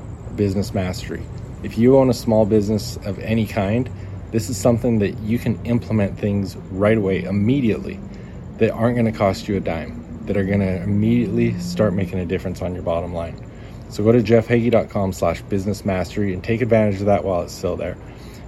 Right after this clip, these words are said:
Thanks for being with me. I'll be back again on Monday. Don't miss my episode tomorrow. It's a really great interview. You're not gonna wanna miss it. So thanks, and I will see you then. Why do some people succeed at all levels beyond their imagination while others struggle?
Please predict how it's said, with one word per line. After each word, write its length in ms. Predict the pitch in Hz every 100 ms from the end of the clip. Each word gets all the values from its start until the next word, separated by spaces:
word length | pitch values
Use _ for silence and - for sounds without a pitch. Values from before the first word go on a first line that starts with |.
| - -
Thanks 200 | 120 -
for 80 | 113
being 240 | 113 107
with 220 | 104 98
me. 100 | 113 107 - - - 87
I'll 60 |
be 80 | 98
back 260 | 90 87 98
again 320 | 92 92 92
on 180 | 104 98
Monday. 440 | 98 107 117 120 - - - - - - - -
Don't 220 | 117 120 120
miss 260 | 113 -
my 160 | 110 104
episode 400 | 95 92 98 90
tomorrow. 320 | 95 90 87
It's 180 | 87 -
a 80 | 90
really 400 | 90 104 104 98
great 280 | 98 95
interview. 440 | 92 92 85 95 95 -
You're 120 | 95
not 180 | 95 87
gonna 140 | 98
wanna 180 | 92 85
miss 220 | 78 -
it. 180 | 78 -
So 240 | 85 85 - - -
thanks, 300 | 110 104 -
and 80 | 98
I 80 | 92
will 120 | 82
see 160 | -
you 100 | 87
then. 180 | 80 80 - - - - - - - - - - -
Why 120 | 120
do 60 | 170
some 220 | - 139
people 260 | 139 127 98
succeed 460 | 87 - 113 95
at 80 | 95
all 180 | 98 107
levels 320 | 104 98 90
beyond 360 | 98 95 98 98
their 80 | 92
imagination 840 | 92 87 82 87 85 - 107 107
while 180 | 90 -
others 280 | 101 95 95
struggle? 400 | - 92 76